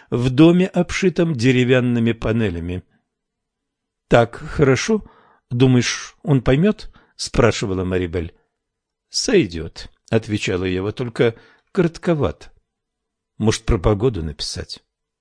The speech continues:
«Можно». Марибель снова склонилась над бумагой, крепко сжимая ручку. В слове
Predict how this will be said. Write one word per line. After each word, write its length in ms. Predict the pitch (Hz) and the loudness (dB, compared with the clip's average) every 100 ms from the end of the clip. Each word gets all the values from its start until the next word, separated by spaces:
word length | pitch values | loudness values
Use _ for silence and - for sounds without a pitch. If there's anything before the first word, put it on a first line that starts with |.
| _ _ | _ _
«Можно». 500 | - 208 87 73 71 _ _ _ _ _ _ _ _ _ - | -4 -2 -2 -6 -16 _ _ _ _ _ _ _ _ _ 0
Марибель 500 | 110 117 117 110 113 | 4 6 6 4 2
снова 380 | - 104 78 80 | 0 -2 -4 -6
склонилась 600 | - 92 85 85 85 - | -6 -6 -6 -6 -6 -4
над 120 | 107 | -4
бумагой, 440 | 110 131 135 139 | -2 -2 0 -2
крепко 460 | 131 107 95 - 127 | -2 -2 -4 -4 -6
сжимая 440 | 110 117 117 120 | -2 0 2 2
ручку. 520 | 123 98 - - 113 - _ _ _ _ _ _ _ - | 2 0 -4 -8 -10 -10 _ _ _ _ _ _ _ -6
В 80 | |
слове 840 | - - 156 147 139 143 139 131 | -4 -2 4 4 6 4 6 4